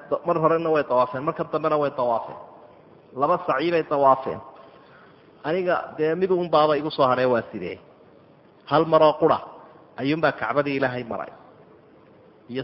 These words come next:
sacyigii. Talo maxaa iga dhiman? Maxaa iga naaftay?" Markaa wuu qanciyo, wuxuu yidhi, "Dawaaf midhkan qura, dawaafkan keliya iyo sacyigan keliya ayaa xajkii iyo cumradii kuugu filan, waxba ha shakiin." Haddana si uun bay u yar laba kaclayso,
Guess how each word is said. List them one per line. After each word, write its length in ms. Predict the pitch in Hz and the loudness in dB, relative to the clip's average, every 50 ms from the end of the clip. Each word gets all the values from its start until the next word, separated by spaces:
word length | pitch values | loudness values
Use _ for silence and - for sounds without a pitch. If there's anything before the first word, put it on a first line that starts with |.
| 127 | -4
sacyigii. 420 | - 139 117 107 95 87 - - - - - - - - - - - - - - - - - - | -4 -2 -2 -4 -6 -10 -14 -18 -20 -20 -20 -20 -20 -20 -20 -20 -20 -20 -20 -20 -20 -20 -14 -8
Talo 180 | - 135 139 131 | -4 -2 -2 -4
maxaa 260 | 123 - - 139 139 | -4 -4 -4 -4 -4
iga 120 | 139 139 139 | -4 -6 -6
dhiman? 240 | 131 117 107 107 101 - - - - - - | -8 -8 -10 -12 -14 -16 -20 -20 -20 -20 -20
Maxaa 200 | - - 139 143 | -10 -6 -6 -6
iga 120 | 139 151 | -4 -6
naaftay?" 420 | 143 139 127 113 - - - 110 - - - - - - - - - - - - - - - _ _ | -6 -4 -6 -6 -6 -8 -12 -16 -16 -16 -20 -20 -20 -20 -20 -20 -20 -20 -20 -20 -20 -20 -20 _ _
Markaa 260 | - 139 147 - 156 165 | -10 -8 -2 -2 0 0
wuu 120 | 175 170 | 0 -2
qanciyo, 420 | 160 160 147 143 127 143 156 175 185 196 | -2 -2 -2 -2 -2 -2 0 2 2 2
wuxuu 180 | 185 - 160 156 151 | 0 0 -2 -4 -4
yidhi, 80 | 151 139 - | -4 -4 -2
"Dawaaf 360 | 147 147 170 190 185 175 165 - - - - - | 0 2 4 6 6 6 4 2 -4 -16 -12 2
midhkan 440 | 175 202 208 - - - 196 185 175 | 2 4 4 4 0 -2 -2 -2 0
qura, 240 | - 185 175 135 110 - - - - | 2 4 4 4 2 0 -6 -12 -6
dawaafkan 460 | - 139 165 185 185 185 - - 185 180 | 0 2 4 6 4 4 2 -2 -6 0
keliya 360 | - 190 170 147 110 101 101 - | 0 0 0 0 -4 -6 -8 -6
iyo 160 | 143 170 180 175 - | -4 -4 -4 0 2
sacyigan 360 | 180 175 185 185 180 185 170 | 2 2 4 2 0 -2 -2
keliya 400 | - - 202 190 156 127 107 95 - - - - - - - - | 2 4 4 4 4 2 -2 -4 -8 -14 -20 -20 -20 -20 -6 0
ayaa 200 | 143 175 202 185 - | 6 6 6 6 6
xajkii 320 | 202 208 - - - 214 | 4 0 0 -4 -2 0
iyo 100 | 208 202 170 | 2 2 2
cumradii 320 | 175 180 196 202 202 196 | 2 2 2 2 2 0
kuugu 300 | - - 170 165 185 190 | 0 -2 -2 0 0 0
filan, 240 | - - 185 185 185 | 0 0 0 2 4
waxba 200 | 175 156 156 180 | 4 4 6 4
ha 80 | 165 156 | 4 4
shakiin." 360 | - 143 135 - 165 143 120 - - - - - - - - - - - - - - - - - - _ - - - _ _ - - | 2 -4 -4 -2 -4 -4 -4 -6 -14 -20 -20 -20 -20 -20 -20 -20 -20 -20 -20 -20 -20 -20 -20 -20 -20 _ -20 -20 -20 _ _ -20 -20
Haddana 400 | - - 175 190 185 208 208 208 202 - | -2 0 2 4 4 6 6 4 4 4
si 80 | - 214 | 2 0
uun 140 | 214 208 185 | 2 2 2
bay 100 | 202 196 | 2 2
u 100 | 196 208 | 4 4
yar 140 | 202 185 180 | 4 4 4
laba 180 | 175 160 160 | 4 2 2
kaclayso, 560 | - - 139 131 143 151 151 147 - 196 190 | 2 0 0 2 2 2 0 2 2 4 4